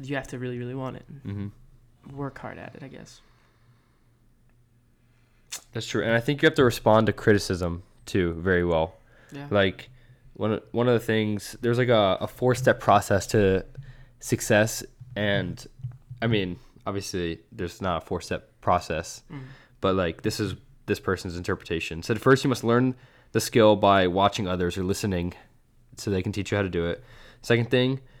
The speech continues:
Speaker 2: um, at one point, you have to understand it. Um, and this, like, this might take, like, the longest part, part because even still, like, a skill that you're learning, there's a part,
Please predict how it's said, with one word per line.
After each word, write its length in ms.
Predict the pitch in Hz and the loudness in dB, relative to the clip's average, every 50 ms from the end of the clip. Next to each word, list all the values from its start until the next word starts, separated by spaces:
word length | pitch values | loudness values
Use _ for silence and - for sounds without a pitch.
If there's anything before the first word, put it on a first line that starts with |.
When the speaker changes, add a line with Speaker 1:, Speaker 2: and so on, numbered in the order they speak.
| - _ _ - - _ - - | -20 _ _ -20 -20 _ -4 0
Speaker 2:
um, 320 | 107 104 101 92 87 87 85 | 2 4 4 4 2 2 0
at 140 | 101 110 104 | 0 2 4
one 160 | 120 131 127 | 4 4 4
point, 180 | - 139 117 | 2 0 0
you 40 | 117 | 0
have 80 | 113 - | 0 0
to 100 | - - | 0 -2
understand 480 | 110 113 107 - - 110 104 101 92 | 0 -2 -2 -2 0 0 0 0 0
it. 260 | 90 82 80 - - _ _ _ _ _ _ _ _ _ _ _ _ _ _ _ - | -2 -4 -4 -6 -10 _ _ _ _ _ _ _ _ _ _ _ _ _ _ _ -4
Um, 440 | 107 98 92 90 80 76 73 78 - - | 0 2 2 2 2 0 -2 -6 -8 -6
and 80 | 104 104 | -2 -2
this, 180 | 107 101 - | -2 0 2
like, 220 | 117 107 98 - - - - - - - - - _ - _ - | 2 0 0 0 -8 -20 -20 -20 -20 -20 -20 -20 _ -20 _ -14
this 160 | - 107 - | -14 -10 -6
might 180 | - 107 95 - | -4 -6 -6 -4
take, 220 | - 107 98 - | -6 -6 -4 -4
like, 100 | 101 92 | -4 -4
the 80 | 104 92 | -2 -2
longest 400 | 92 90 90 90 87 - - - - | -2 0 -2 -4 -8 -10 -14 -14 -8
part, 320 | - 98 82 - - - _ _ - | -4 -4 -4 -4 -8 -14 _ _ -10
part 220 | - 110 98 87 - | -4 -4 -4 -4 -4
because 220 | 101 101 101 95 | -6 -6 -4 -4
even 280 | 98 117 120 117 117 104 | -2 -2 0 -2 -2 -4
still, 320 | - - 113 107 104 104 | -2 0 4 4 4 4
like, 180 | 98 92 90 - | 4 0 -2 -4
a 80 | 98 | -8
skill 560 | - - - - 127 120 117 113 110 110 120 - - | -10 -8 0 2 4 6 6 4 2 0 -4 -6 -4
that 80 | 98 | -2
you're 160 | 101 98 101 | 0 0 2
learning, 500 | 95 101 101 104 107 110 113 113 113 - - - - - _ _ _ _ _ - | 2 2 0 2 2 0 -2 -2 -4 -10 -16 -20 -20 -20 _ _ _ _ _ -12
there's 200 | - 110 107 101 | -4 -2 -2 -2
a 40 | 107 | -2
part, 640 | 101 - - - - - 113 110 110 - - - _ | -6 -8 -16 -8 2 4 6 6 6 4 0 -6 _